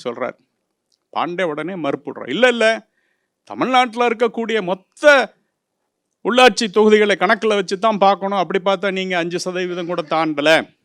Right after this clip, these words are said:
சாம்பிள்லாம் எடுத்து பேசக்கூடாதுங்கிறாரு." அதே பாண்டே கருத்து கணிப்புன்னு போடுறாரு, ஆறு கோடி பேர்கிட்டையும் வாக்களிப்பு, வாக்கு கேட்டா போடுறாரு,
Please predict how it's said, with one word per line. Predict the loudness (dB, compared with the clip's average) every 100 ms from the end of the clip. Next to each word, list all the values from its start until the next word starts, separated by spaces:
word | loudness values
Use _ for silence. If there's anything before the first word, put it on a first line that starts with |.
| _ _ _ 0
சாம்பிள்லாம் | 2 2 2 2 2
எடுத்து | 0 -2 -4 -2
பேசக்கூடாதுங்கிறாரு." | -2 -2 -4 -6 -4 -6 -8 -8 -6 -8 -8 _ _ _ _ _ _ _ _ _ _
அதே | -8 -4 -2
பாண்டே | -2 -2 -2
கருத்து | 0 0 0 -4
கணிப்புன்னு | -6 -8 -8 -10 -4
போடுறாரு, | -4 -4 -4 -6 -6 -12 _ _ _ _ _ _
ஆறு | 4 4 6
கோடி | 4 4
பேர்கிட்டையும் | 4 2 2 -2 2
வாக்களிப்பு, | 2 2 -2 0 0
வாக்கு | 2 2 0 0 0 -2 -4 -4
கேட்டா | 0 0 0 0
போடுறாரு, | 0 0 -2 -6